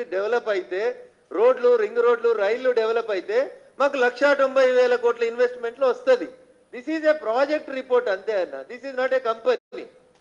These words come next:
Voltas లాగా, Nizam Sugar లాగా ఇది ఒక company కాదన్న, ఇది Investment region. అది ఆ రీజియన్‌లో ఇగో శంషాబాద్లో ఇంత జాగా కావాలి, ఉప్పల్లో ఇంత జాగా కావాలి, లేకపోతే మహేశ్వరంలో ఇంత జాగా కావాలని మూడు జాగాలను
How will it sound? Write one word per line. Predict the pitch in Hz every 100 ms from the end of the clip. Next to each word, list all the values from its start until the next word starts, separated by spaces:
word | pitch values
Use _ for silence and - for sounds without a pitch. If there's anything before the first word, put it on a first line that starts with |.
| _ _ _ _ _ -
Voltas | 208 233 254 247
లాగా, | 240 233 233
Nizam | 220 240 240
Sugar | 240 233 233
లాగా | 233
ఇది | 226 226
ఒక | 226
company | 226 254 233
కాదన్న, | 214 240 208 165
ఇది | 127 107 _ _ _ _ _ -
Investment | 190 254 262 262 254 269 - 208
region. | 247 294 285 302 269 208
అది | 127 110 _ _ _ _
ఆ | 170 196
రీజియన్‌లో | 214 226 226 226 254
ఇగో | 208 185
శంషాబాద్లో | 185 190 208 196 196 180
ఇంత | 196 185
జాగా | 185 180 180
కావాలి, | 180 180 208 226 _ _ -
ఉప్పల్లో | 170 - 190 185 170
ఇంత | 180 190
జాగా | 180 180 175
కావాలి, | 175 170 170 190 214 - _ _ -
లేకపోతే | 175 180 180
మహేశ్వరంలో | 185 214 208 214 196 185
ఇంత | 185 208
జాగా | 202 196
కావాలని | 190 190 240 277 220
మూడు | 262 254
జాగాలను | 226 254 262